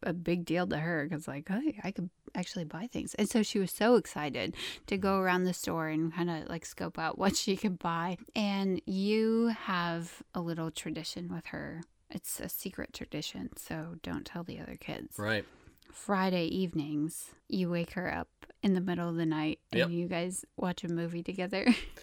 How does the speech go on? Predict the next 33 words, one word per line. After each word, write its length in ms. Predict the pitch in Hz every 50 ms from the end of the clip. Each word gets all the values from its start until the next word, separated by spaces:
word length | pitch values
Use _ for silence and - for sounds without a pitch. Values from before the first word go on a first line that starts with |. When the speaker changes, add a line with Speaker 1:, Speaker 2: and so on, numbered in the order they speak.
| - _ - -
Speaker 2:
It's, 120 | - - -
like, 180 | 127 113 - -
two 300 | - - 131 127 131 139
in 120 | 147 143
the 80 | 127 113
morning. 720 | 104 98 95 92 95 107 110 107 95 85 82 85 92 92 - - _ -
I 180 | 330 - -
wake 160 | - 151 -
her 140 | - 135 131
out 120 | 127 127 120
of 140 | 113 104
bed 380 | 87 98 90 85 82 82 87 85
and 100 | 90 90
we 80 | 92 98
go 180 | - 104 101
and 120 | 110 104 95
watch 260 | 92 95 98 - -
a 20 |
movie 280 | 98 92 90 85 87 85
together. 560 | 80 85 82 85 76 76 78 78 80 82 - -
Speaker 1:
And 120 | - 214
she 240 | - - - 233 233
just 200 | 240 233 214 -
loves 380 | - 165 156 151 - - 202 -
it. 220 | - 123 - -
She 160 | - - - 226
Speaker 2:
Yep. 80 | 226
Speaker 1:
looks 220 | 220 214 196 - -
forward 240 | - 185 185 180
to 100 | 175 175
it 160 | 180 170 - - - _
all 420 | - 180 185 196 214 220 233 233 220
week. 320 | 190 180 175 170 160 -